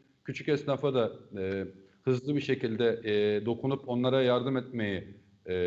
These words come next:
de başarıyor. Fakat ona rağmen tabii ki, e, sıkıntılarını bize aktarıyorlar. E, biz de elimizden geldiği kadar çözüm üretmeye çalışıyoruz ama tabii yereldeki ölçeğe göre oluyor bu. E,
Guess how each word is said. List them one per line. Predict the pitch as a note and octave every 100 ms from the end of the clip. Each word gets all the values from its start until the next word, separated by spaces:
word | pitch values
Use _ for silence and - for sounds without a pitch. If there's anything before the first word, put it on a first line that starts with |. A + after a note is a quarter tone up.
| F2+ E2+
de | F#2 F2+
başarıyor. | A2+ C#3 C3+ A2 B2+ - - - _ -
Fakat | D#3+ E3
ona | D#3 E3
rağmen | E3 D3+ D#3
tabii | D#3 C#3+ C#3+ C#3+
ki, | D3+
e, | D#3 - A#2+ A2 A2
sıkıntılarını | - D3 - C#3+ B2+
bize | A2 G#2
aktarıyorlar. | G2 - G#2+ C#3+ C3 C3 - - -
E, | G2 F2+ F2 F#2
biz | C#3+ C3+
de | D3
elimizden | C#3+ C#3 C#3 B2+ C3+
geldiği | C3+ C3 C3 C3
kadar | B2 G2+ F#2
çözüm | - A2+ C3 B2+ - A2 F#2+
üretmeye | A2 G#2 G#2 G#2
çalışıyoruz | G#2 F#2+ G2 - B2+ B2+
ama | A#2+ A#2+
tabii | B2+ B2
yereldeki | A#2 A#2+ A#2+ A2+ A2+
ölçeğe | A#2+ A#2 - B2
göre | A#2 F#2
oluyor | D#2+ D2+ D2+ E2+
bu. | C3 - - _ _
E, | D#2